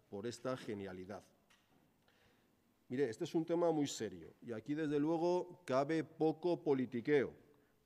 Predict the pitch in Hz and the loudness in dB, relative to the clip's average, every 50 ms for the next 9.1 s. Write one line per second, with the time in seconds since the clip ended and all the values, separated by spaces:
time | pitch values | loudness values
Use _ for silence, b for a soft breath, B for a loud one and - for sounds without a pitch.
0 | _ _ - 107 113 127 143 139 - - 180 180 180 185 185 180 185 - 139 123 | _ _ -6 -4 -2 -2 -2 -4 -4 -2 0 2 2 2 0 -4 -10 -10 -8 -4
1 | 123 120 120 120 117 117 117 117 113 - - 117 120 135 147 165 180 175 170 - | -4 -2 -2 -2 -2 -2 -2 -4 -4 -4 -4 -2 0 2 2 2 2 0 0 -2
2 | 156 139 - 135 123 120 113 - - 117 107 - 113 107 - 156 170 202 226 240 | -4 -4 -2 -2 -2 -2 -2 -2 -4 -6 -4 -4 -6 -4 4 6 6 8 8 6
3 | 254 233 - - - - - _ _ - 95 95 98 - _ - 101 - - 98 | 4 2 -4 -12 -20 -20 -20 _ _ -14 -14 -14 -14 -16 _ -16 -14 -14 -14 -16
4 | - - 131 147 160 175 180 175 - - 110 117 117 - - 101 113 135 139 123 | -6 -2 2 2 2 2 2 -2 -4 -8 -8 -8 -8 -8 -8 -6 -4 -2 -2 -2
5 | 117 110 - 156 170 175 175 190 202 196 196 B B B B B _ _ 127 117 | -4 -2 -2 0 0 2 2 2 2 0 -2 B B B B B _ _ -4 -2
6 | 120 117 107 120 120 120 127 123 - 165 160 143 135 - 113 117 120 113 - - | -2 -2 -2 0 0 0 0 2 4 4 4 4 0 -2 -2 -2 -2 -2 -2 0
7 | 190 208 185 196 185 180 190 202 208 208 185 208 208 208 208 - - 139 127 127 | 0 0 0 0 0 0 2 2 0 0 2 2 2 2 2 -2 -4 -4 -2 -2
8 | 123 - 127 117 - - 165 175 165 - - 160 143 - - - 120 107 95 82 | -2 -2 -4 -6 -2 -2 -2 -2 -2 -4 -2 -4 -4 -4 -2 -4 -4 -4 -4 -8
9 | 80 76 - | -10 -14 -18